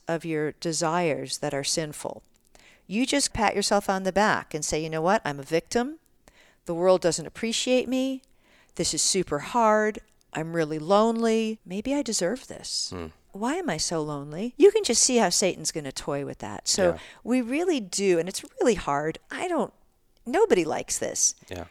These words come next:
Speaker 1: We all have to learn how to hate our sin without hating ourselves. And
Speaker 2: Yeah.
Speaker 1: we need to be more in the Word than we are in our entertainment practices that tell us that we're entitled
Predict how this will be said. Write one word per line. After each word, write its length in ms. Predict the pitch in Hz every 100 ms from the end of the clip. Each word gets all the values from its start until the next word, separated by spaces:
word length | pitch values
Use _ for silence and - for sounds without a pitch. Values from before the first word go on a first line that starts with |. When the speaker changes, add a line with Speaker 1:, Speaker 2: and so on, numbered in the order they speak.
| _
Speaker 1:
We 180 | 226 262 -
all 260 | 247 294
have 200 | 311 285
to 100 | -
learn 260 | 208 196 185
how 140 | 160
to 80 | 156
hate 360 | 156 - 214 233
our 120 | 240
sin 480 | - 180 165 165 170 _ _ _ _
without 320 | - 180 175 160 -
hating 280 | 185 170 165
ourselves. 720 | 147 - 147 123 123 - - _ _ _ _ _ -
And 360 | 190 180 180 -
Speaker 2:
Yeah. 340 | - - -
Speaker 1:
we 100 | 202
need 180 | 196 185
to 100 | -
be 160 | 156 160
more 340 | 160 156 190
in 120 | 247
the 100 | 262
Word 500 | 214 185 180 180 190 -
than 160 | 175 165
we 120 | 160
are 200 | 151 151
in 80 | 151
our 180 | - 143
entertainment 1120 | - 156 160 - - 190 190 185 170 - - -
practices 1000 | - 175 156 - 170 - 160 147 143 - -
that 260 | 156 - _ _ _ -
tell 300 | - 233 262
us 140 | 247
that 140 | - -
we're 140 | 160
entitled 800 | 147 - 190 202 202 139 143